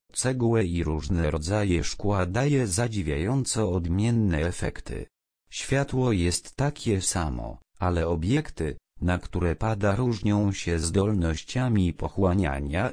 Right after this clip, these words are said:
i przepuszczania go. Tak też jest z życiem. Wypływa ono z jednego niewyczerpanego źródła. Ostryga ma życie,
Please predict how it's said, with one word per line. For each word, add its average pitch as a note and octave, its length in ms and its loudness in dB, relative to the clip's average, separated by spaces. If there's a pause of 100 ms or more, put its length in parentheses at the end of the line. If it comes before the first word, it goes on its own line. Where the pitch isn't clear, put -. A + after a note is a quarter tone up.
i D#3+ 200 -2
przepuszczania C#2+ 920 -4
go. A#1+ 340 -8 (420)
Tak A#2+ 320 -2
też - 300 -4
jest B2 400 -4
z - 100 -4
życiem. - 580 -6 (480)
Wypływa G2+ 680 0
ono D#2+ 340 2
z - 120 -4
jednego F#2+ 600 0
niewyczerpanego F2+ 1080 2
źródła. D#2 640 -2 (420)
Ostryga F#2 640 0
ma F#2+ 200 -2
życie, E2 540 -4